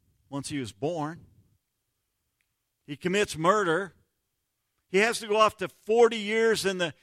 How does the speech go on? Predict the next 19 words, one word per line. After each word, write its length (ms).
desert 520
shepherding 680
sheep 480
so 200
God 360
can 180
humble 520
enough, 400
him 180
enough 420
to 80
be 100
used. 340
And 80
as 100
we'll 100
see 220
next 280
week, 260